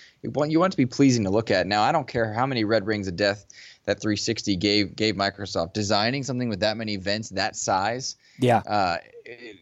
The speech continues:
Speaker 1: gross.
Speaker 2: Yep.
Speaker 1: Gross.
Speaker 2: Very
Speaker 1: You know?
Speaker 2: gross.
Speaker 1: Um, but yeah, you're right. The, the X is the most powerful, and, and it's sleek and it's beautiful. The S
Speaker 2: Mm-hmm.
Speaker 1: is a gorgeous system. The sat edition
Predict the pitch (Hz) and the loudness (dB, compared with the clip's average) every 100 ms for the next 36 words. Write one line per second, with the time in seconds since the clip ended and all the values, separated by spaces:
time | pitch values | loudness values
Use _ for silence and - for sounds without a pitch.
0 | _ - 98 98 82 - - 120 120 95 | _ -6 -2 -2 -2 -4 -2 2 2 2
1 | 90 92 98 95 85 - 113 117 107 107 | -4 -2 2 2 0 -2 0 2 2 0
2 | 101 101 107 - _ _ _ _ - 101 | 2 2 0 -6 _ _ _ _ 0 2
3 | 90 80 95 - 120 131 127 175 156 233 | 0 -2 -6 -8 -2 2 4 4 4 4
4 | 185 143 139 - 113 117 165 - 123 113 | 2 0 0 -2 -4 -2 -4 -6 -8 -8
5 | 101 - 110 139 - 320 80 98 92 98 | -8 -4 -4 -4 -6 -8 -6 -8 -8 -6
6 | 95 - - - 120 170 110 92 - - | -6 -4 -6 -4 -4 -4 -6 -6 -10 -6
7 | 90 143 - 180 127 - 95 127 147 101 | -2 -2 0 2 2 4 2 2 -2 -6
8 | 78 - 98 110 107 - 101 - 151 156 | -6 -6 -4 -4 -4 -4 -4 -2 -2 -2
9 | 104 78 98 107 98 113 123 - 117 107 | -2 -2 -2 0 0 0 -2 -4 -4 -6